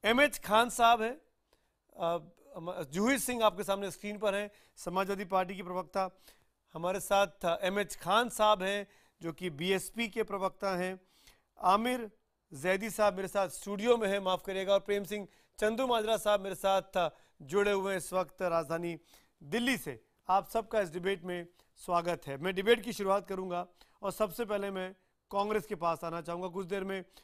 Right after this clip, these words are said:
सुधांशु त्रिवेदी बीजेपी के प्रवक्ता भी अगले कुछ मिनटों में मेरे साथ होने वाले हैं। शकील जी,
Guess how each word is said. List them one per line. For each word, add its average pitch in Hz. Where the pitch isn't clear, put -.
सुधांशु 240
त्रिवेदी 226
बीजेपी 202
के 220
प्रवक्ता 185
भी 190
अगले 180
कुछ 220
मिनटों 190
में 190
मेरे 180
साथ 165
होने 170
वाले 127
हैं। 117
शकील 226
जी, 240